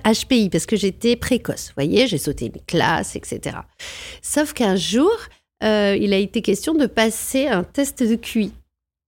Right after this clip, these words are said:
Et, euh, et, euh, j'ai tout fait pour ne pas le faire, ce test. Et je l'ai pas fait, donc je ne sais pas. Et je crois que je ne, je ne l'ai pas fait parce que j'avais trop peur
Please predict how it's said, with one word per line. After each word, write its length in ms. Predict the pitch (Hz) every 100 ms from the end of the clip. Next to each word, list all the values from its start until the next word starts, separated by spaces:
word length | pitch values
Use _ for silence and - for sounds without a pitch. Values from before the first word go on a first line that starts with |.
| _ _
Et, 280 | 247 285 247
euh, 320 | 220 196 196 -
et, 120 | 214
euh, 40 | 196 - - -
j'ai 200 | - 226
tout 140 | 302
fait 120 | 302
pour 140 | 339 277
ne 100 | 240
pas 160 | 226
le 80 | 220
faire, 480 | 202 175 170 170 -
ce 140 | - 180
test. 380 | - 156 - - _ -
Et 80 |
je 120 | 208 247
l'ai 80 |
pas 160 | 254 247
fait, 240 | - 202
donc 160 | 196 226
je 100 | 226
ne 80 | 233
sais 140 | -
pas. 220 | 208 165 - _ _ _ _ _ _ _ -
Et 140 | - 208
je 120 | 196
crois 220 | 226 320
que 100 | 339
je 100 | 208
ne, 100 | 311
je 400 | 330 - 165 -
ne 80 | 185
l'ai 120 | 240
pas 160 | 294 190
fait 420 | - - 190 285 _
parce 240 | 160 -
que 400 | - - 220 220 - _
j'avais 340 | 160 190 185 185 _
trop 280 | - - 285
peur 680 | - 165 147 208 - -